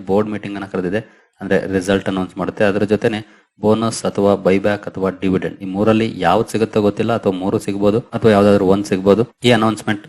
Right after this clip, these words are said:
ಇಂಡಸ್ ಟವರ್ಸ್ ಅಲ್ಲಿ ಇವತ್ತು ನೋಡ್ಲಿಕ್ಕೆ ಸಿಕ್ಕಿದೆ. ನೋಡೋಣ ಮೂವತ್ತನೇ ತಾರೀಕು ಗೊತ್ತಾಗುತ್ತೆ, ಬೋನಸ್ ಕೊಡುತ್ತಾ, ಬೈಬ್ಯಾಕ್ ಮಾಡುತ್ತಾ, ಅಥವಾ ಡಿವಿಡೆಂಡ್ ಕೊಡುತ್ತಾ, ಅಥವಾ ಇವುಗಳಲ್ಲಿ ಎರಡು ಅಥವಾ ಮೂರನ್ನು ಕೊಡುತ್ತಾ, ನೋಡೋಣ. ಈ ನ್ಯೂಸ್ ನ ಕಾರಣಕ್ಕಾಗಿ ಸ್ಟಾಕ್ ಫೋಕಸ್ ಅಲ್ಲಿ ಇತ್ತು. ಒಳ್ಳೆ ಪರ್ಫಾರ್ಮೆನ್ಸ್ ಕೂಡ ಇವತ್ತು ನೋಡ್ಲಿಕ್ಕೆ ಸಿಕ್ಕಿದೆ ಇಂಡಸ್ ಟವರ್ಸ್ ಅಲ್ಲಿ. ನಂತರ ಸೊನಾಟಾ ಸಾಫ್ಟ್‌ವೇರ್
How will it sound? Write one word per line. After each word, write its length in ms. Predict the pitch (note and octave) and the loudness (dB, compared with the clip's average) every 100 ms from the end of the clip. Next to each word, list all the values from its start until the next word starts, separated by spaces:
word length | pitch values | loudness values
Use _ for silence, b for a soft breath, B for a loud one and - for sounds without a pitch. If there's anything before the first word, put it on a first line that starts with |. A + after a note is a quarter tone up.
| G#2 | -2
ಇಂಡಸ್ 220 | G2+ F#2+ G2+ | 0 0 2
ಟವರ್ಸ್ 240 | F#2+ - | 2 0
ಅಲ್ಲಿ 120 | F#2+ F#2+ | 0 0
ಇವತ್ತು 180 | - F#2 | 0 -2
ನೋಡ್ಲಿಕ್ಕೆ 280 | F#2 F#2 F2+ | -2 -4 -8
ಸಿಕ್ಕಿದೆ. 260 | G2+ - G#2+ - | -8 -4 -4 0
ನೋಡೋಣ 160 | A2+ A#2 A2+ - | 2 2 -2 -2
ಮೂವತ್ತನೇ 240 | G2+ G2 F#2+ | -2 -2 0
ತಾರೀಕು 200 | F#2+ F#2 G2 | 0 0 2
ಗೊತ್ತಾಗುತ್ತೆ, 380 | G2 F#2+ G2 G2+ | 2 2 -2 0
ಬೋನಸ್ 220 | G2 G2 - | 0 0 0
ಕೊಡುತ್ತಾ, 280 | F2+ - F#2+ F2+ | 0 2 2 4
ಬೈಬ್ಯಾಕ್ 320 | F#2 F#2+ - F2+ | 2 2 -2 -4
ಮಾಡುತ್ತಾ, 240 | F2+ - F#2 | -4 -2 -2
ಅಥವಾ 160 | F#2+ F#2 - | 0 -2 0
ಡಿವಿಡೆಂಡ್ 340 | G#2 G2+ F#2 F#2 | 2 4 2 0
ಕೊಡುತ್ತಾ, 240 | F#2+ - B2+ | -2 2 2
ಅಥವಾ 180 | C#3 B2+ A#2+ | 2 0 2
ಇವುಗಳಲ್ಲಿ 320 | A2 A2 G#2 G#2 - G2+ | 4 6 4 0 2 4
ಎರಡು 160 | G2+ F#2+ | 4 4
ಅಥವಾ 160 | G2 F#2+ | 0 0
ಮೂರನ್ನು 280 | F#2+ G2 G2 F#2+ | 2 0 0 -2
ಕೊಡುತ್ತಾ, 300 | - F#2+ F#2 - F#2+ | -2 -2 -4 -4 -2
ನೋಡೋಣ. 220 | F2 E2 - _ | -2 -2 -8 _
ಈ 40 | C3 | -2
ನ್ಯೂಸ್ 160 | B2+ - | -2 -2
ನ 60 | B2 A#2 | -2 -2
ಕಾರಣಕ್ಕಾಗಿ 400 | A2 A2 A2 G2+ - | -2 0 -2 -2 -2
ಸ್ಟಾಕ್ 200 | G2 - | -4 -2
ಫೋಕಸ್ 240 | G2 G2 G2 | -6 -2 -2
ಅಲ್ಲಿ 120 | G2 | -2
ಇತ್ತು. 120 | C#3+ - b b - | -2 -4 b b -2
ಒಳ್ಳೆ 140 | C#3 - | 0 0
ಪರ್ಫಾರ್ಮೆನ್ಸ್ 440 | - A#2+ A#2 A2+ - | 2 2 2 -2 0
ಕೂಡ 60 | A2 | 2
ಇವತ್ತು 160 | G2+ G#2 F#2+ | 2 -2 -2
ನೋಡ್ಲಿಕ್ಕೆ 320 | F#2 - F#2+ | -2 -4 -8
ಸಿಕ್ಕಿದೆ 260 | F2+ G2 C#3 - G2+ | -6 -4 -4 -6 -8
ಇಂಡಸ್ 240 | F#2 F2 - | -4 -4 -2
ಟವರ್ಸ್ 280 | E2+ D#2+ - E2+ | 0 0 -2 -6
ಅಲ್ಲಿ. 120 | F2+ b b b - | -6 b b b -10
ನಂತರ 180 | C3+ C3+ C3 - | -4 -2 -2 0
ಸೊನಾಟಾ 380 | B2 C#3 - C3+ - | 2 2 2 2 2
ಸಾಫ್ಟ್‌ವೇರ್ 440 | G2+ - B2 | 2 4 2